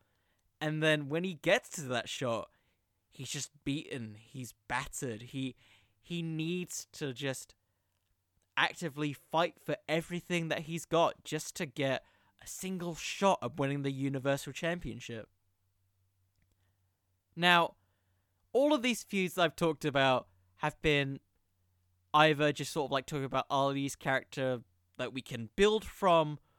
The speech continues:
or stuff that has a little bit of past but not really much history. So, I say we could just go to the last one that I'm thinking of, and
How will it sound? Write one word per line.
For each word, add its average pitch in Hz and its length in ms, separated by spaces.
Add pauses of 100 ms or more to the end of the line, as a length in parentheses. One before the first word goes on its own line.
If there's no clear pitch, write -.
(500)
or 139 440 (160)
stuff - 240
that 151 200
has 151 300
a 151 60
little 226 220
bit 247 140
of - 140
past 226 280
but 170 120
not 185 160
really 196 220
much 175 320 (100)
history. 247 540 (920)
So, 202 440 (1080)
I 277 120
say 294 140
we 254 120
could 202 240
just - 200
go 185 100
to 160 80
the 175 80
last 143 340
one 196 160
that 190 100
I'm 196 140
thinking 202 400
of, 233 300 (180)
and 143 460